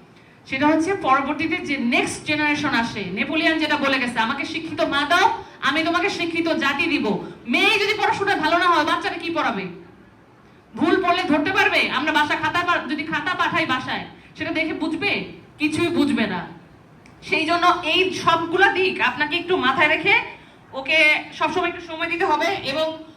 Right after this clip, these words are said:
সব সময়, সব সময় তাকে গাইডের উপরে রাখেন। আজকে আমি বোধহয় একটু, ম্যাডাম আমাকে সময় বেঁধে দিয়েছিল, আমি সেই সময় বোধহয় অনেক আগে ক্রস করে ফেলেছি। তো আমি যে তিনটা কাজ বললাম, আপনারা একটু দেখেন, আমার মনে হয়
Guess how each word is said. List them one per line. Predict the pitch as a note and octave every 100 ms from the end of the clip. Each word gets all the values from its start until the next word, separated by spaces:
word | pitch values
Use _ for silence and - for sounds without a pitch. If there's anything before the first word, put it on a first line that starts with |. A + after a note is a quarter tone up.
| - - - - -
সব | - F#4+ F#4+
সময়, | - G#4+ G4 E4 G#3 - - - - - - - - _ -
সব | F#4 G4+ -
সময় | - F#4 G#4
তাকে | G#4 -
গাইডের | B3 A#3+ B3+ A#3+
উপরে | A#3 A3
রাখেন। | G3+ G#3 A3+
আজকে | F#3+ A#3 C#4+
আমি | C#4
বোধহয় | C#4 C#4+ D4
একটু, | -
ম্যাডাম | D4 C4+
আমাকে | C#4+ C#4+ -
সময় | D4+ D#4
বেঁধে | D#4 G4
দিয়েছিল, | - D#4 D4+ C#4+
আমি | D#4 C#4
সেই | D4 D4+
সময় | - C4+ C#4+
বোধহয় | C4+ C4
অনেক | B3 B3
আগে | A#3 C4+
ক্রস | C4+ B3 B3
করে | D4 D4
ফেলেছি। | C#4+ C#4+ E4+ G#4 - - - -
তো | -
আমি | C#4 D4 E4
যে | E4
তিনটা | F4+ F4+ F4+ F#4+
কাজ | F#4 F#4 D4+
বললাম, | D#4 D#4+ F4
আপনারা | E4 - D#4 D#4+
একটু | D#4+ E4+
দেখেন, | D4+ - F#4 G4+ - - - -
আমার | A#3+ C#4
মনে | C#4 D4+ E4
হয় | F4+ F#4+